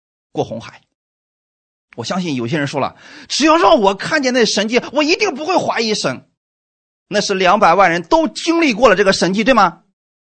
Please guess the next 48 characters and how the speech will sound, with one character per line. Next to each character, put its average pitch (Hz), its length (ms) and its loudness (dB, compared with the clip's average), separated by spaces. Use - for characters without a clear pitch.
就 269 120 0
算 - 160 2
你 240 60 -2
说 302 120 2
我 269 100 8
信 285 160 0
心 311 160 0
再 349 260 -2
小， 180 240 2
好， 143 300 -2
你 285 180 2
亲 320 280 0
眼 269 120 4
看 294 220 2
到 254 220 4
红 359 260 6
海 240 200 2
被 285 180 2
分 359 260 -2
开 269 180 2
了， 262 120 4
是 320 180 2
两 262 300 4
堵 311 140 4
水 208 300 2
墙 269 320 2
在 330 100 4
你 220 120 0
身 262 200 -2
边， 254 180 2
你 240 100 4
从 262 160 2
这 339 120 6
里 240 140 2
边 269 200 2
经 349 300 -2
过， 269 480 2
我 151 120 -2
相 254 220 0
信 - 320 -4
每 247 260 4
一 277 160 4
个 339 140 6
人 262 140 6
回 226 200 2
忆 294 120 0
起 185 160 -2
来 165 260 2